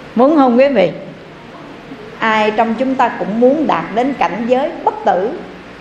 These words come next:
không còn bị sống chết luân hồi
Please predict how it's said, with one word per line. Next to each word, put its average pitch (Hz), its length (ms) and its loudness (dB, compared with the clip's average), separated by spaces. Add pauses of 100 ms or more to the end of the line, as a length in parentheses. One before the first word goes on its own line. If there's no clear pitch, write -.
(240)
không 294 180 2
còn 214 320 0 (640)
bị 190 240 0
sống 302 360 -2
chết 349 220 2
luân 262 200 -2
hồi 196 260 0